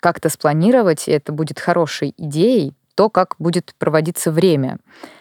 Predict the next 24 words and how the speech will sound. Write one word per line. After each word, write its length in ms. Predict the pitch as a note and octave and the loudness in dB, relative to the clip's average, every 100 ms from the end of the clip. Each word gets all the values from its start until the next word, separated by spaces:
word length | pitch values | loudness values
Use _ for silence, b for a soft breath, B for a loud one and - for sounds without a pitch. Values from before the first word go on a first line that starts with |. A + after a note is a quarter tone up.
| B | B
со 160 | - E3 | -4 -4
старшим 440 | - E3 - D#3 | 0 0 0 -2
ребенком 480 | D3 D#3+ D3+ C#3 C3+ | 0 0 0 -2 -6
после 280 | C#3+ - D3 | -6 -6 -6
появления 500 | - D3 D#3 D3 C#3+ | -2 -2 0 0 0
младшего. 640 | D3 A#3 - - C#3 C3+ D#3 _ | 0 0 -2 -4 -4 -4 -10 _
Но 80 | - | -2
я 140 | E3 - | -2 0
знаю, 220 | F3 D#3 | 0 0
что 80 | - | -2
там 80 | D3+ | -2
есть 200 | D3 - | -2 -2
отдельный 340 | D3+ B3 A#3 | 0 2 2
этот 120 | - D#3 | 0 -2
вопрос, 360 | D3+ C#3+ C#3 | -2 -2 -2
поэтому, 280 | - F3+ F3 | -2 0 0
я 40 | D#3 | 0
думаю, 380 | E3+ E3 D3 - | 0 0 -2 -2
мы 180 | D#3+ E3+ | -2 0
вот 160 | D3+ - | -2 0
там 180 | E3+ E3 | 0 0
поподробнее 600 | E3+ F#3+ F#3+ D#3 C#3+ D3 | 0 2 2 2 0 -4
обсудим. 420 | - - D4+ G#3 | -2 2 4 4
Но 160 | F#3+ | 4